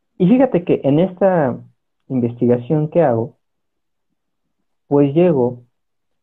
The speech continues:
a, a la conclusión de que realmente el único que está atacando en el Nuevo Testamento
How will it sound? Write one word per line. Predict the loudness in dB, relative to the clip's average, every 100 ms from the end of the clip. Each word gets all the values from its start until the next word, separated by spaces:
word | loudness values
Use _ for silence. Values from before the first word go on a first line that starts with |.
| _ _ _
a, | -2 0 -2 -4 -6 -8 -8 -8 -4
a |
la | -4 -2
conclusión | -4 -2 -4 0 -2 -4 _ _ _ _ _ _ _ _ _ _ _ _ _ _
de | -2 0 -2
que | 0 2 4 2 -4 _ _ _ _ _
realmente | -2 0 2 0 0 -2 0
el | 0
único | 2 0 -2 -4 -4
que | -8
está | -4 -6
atacando | -4 -4 -4 -4 -4
en | -4
el | -2
Nuevo | 0 0 0
Testamento | -4 -6 -4 -2 -4 -6